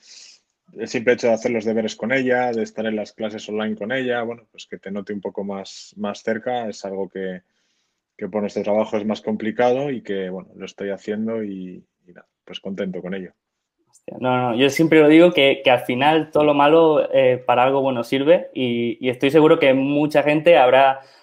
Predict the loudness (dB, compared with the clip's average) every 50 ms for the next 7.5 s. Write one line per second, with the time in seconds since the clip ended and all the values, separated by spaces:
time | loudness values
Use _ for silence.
0 | _ 2 4 6 6 6 4 4 4 4 4 4 4 6 6 6 6 4 2 2
1 | 4 4 4 2 0 0 -4 -4 -4 -4 0 0 0 2 0 -2 -2 -2 0 2
2 | 2 2 2 4 4 6 6 6 6 4 2 2 0 0 0 -2 -2 -2 0 2
3 | 2 4 4 4 4 6 6 6 6 6 6 6 6 4 4 4 2 2 2 0
4 | -4 -8 -20 _ _ 0 2 2 4 2 0 0 0 0 0 0 0 0 0 0
5 | 0 0 0 -2 -2 -2 -4 -4 -4 -4 -4 -6 -8 -8 -6 -4 0 2 2 2
6 | 4 2 2 0 0 -2 -6 -6 -2 -2 -2 -2 -2 -4 _ _ _ _ _ 0
7 | 0 0 2 4 4 4 4 4 0 -2